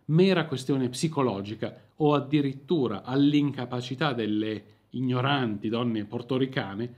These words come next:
a seguire le indicazioni dei medici. L'unica cosa importante era l'efficacia contraccettiva del farmaco, inoppugnabile. La pillola magica funzionava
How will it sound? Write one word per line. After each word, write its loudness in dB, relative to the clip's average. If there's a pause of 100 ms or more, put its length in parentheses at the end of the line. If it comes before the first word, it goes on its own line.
(140)
a -6
seguire -4
le 0
indicazioni -2
dei -8
medici. -16 (1160)
L'unica 8
cosa 4
importante 0
era 2
l'efficacia 0
contraccettiva 0
del 0
farmaco, -6
inoppugnabile. 2 (240)
La -6
pillola 4
magica -2 (180)
funzionava 0